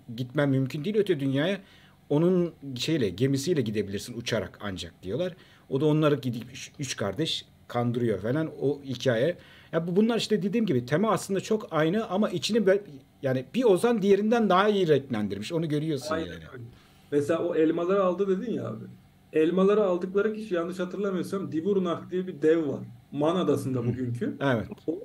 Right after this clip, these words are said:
Speaker 2: abi şey, kendi etrafına zincirlerle bağlanmış büyük bir çekiç gibi bir şey kullanıyor. Balyoz gibi bir şey. Ve onun koruduğu bir ağaçtan alman gerekiyor. Başka
Speaker 1: Evet.
Speaker 2: bir öyküde daha vardı o. Diyar Mai ve birisi. Bir tane kadın ve Diyar Mai diye bir druid vardı. O ikisinin öyküsünde vardı.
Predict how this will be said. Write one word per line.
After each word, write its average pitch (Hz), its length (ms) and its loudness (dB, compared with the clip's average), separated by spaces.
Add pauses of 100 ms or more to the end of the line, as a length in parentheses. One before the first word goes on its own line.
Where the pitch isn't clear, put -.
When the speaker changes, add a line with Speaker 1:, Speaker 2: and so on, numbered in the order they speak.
(100)
Speaker 2:
abi 175 240 -10
şey, - 340 -4 (240)
kendi 165 320 0
etrafına 185 480 2
zincirlerle 185 640 -4
bağlanmış 185 540 -2
büyük 185 260 -4
bir 190 60 -6
çekiç - 420 -4
gibi 185 160 -6
bir - 60 -14
şey 185 240 -2
kullanıyor. 117 440 -2
Balyoz 156 420 0
gibi 143 200 -6
bir 131 40 -10
şey. 247 180 -2 (520)
Ve 196 80 2
onun 208 260 4
koruduğu 190 360 4
bir 175 180 4
ağaçtan 156 460 -2 (100)
alman 143 340 0
gerekiyor. 127 440 -4
Başka 151 280 -2
Speaker 1:
Evet. 117 100 2
Speaker 2:
bir 190 60 4
öyküde 185 240 -2 (100)
daha 175 160 -6
vardı 127 280 -4
o. 120 160 -8
Diyar 170 260 -2
Mai 185 380 -4
ve 185 200 -4 (400)
birisi. 156 460 -2 (500)
Bir 127 60 -16
tane 156 260 0
kadın 180 320 0
ve 175 80 0
Diyar 165 200 2
Mai 170 280 -4
diye 160 120 0
bir 143 100 -12
druid 151 360 -4
vardı. 120 260 -4
O 135 100 -4
ikisinin 147 360 -8
öyküsünde 143 460 -2
vardı. 117 420 -4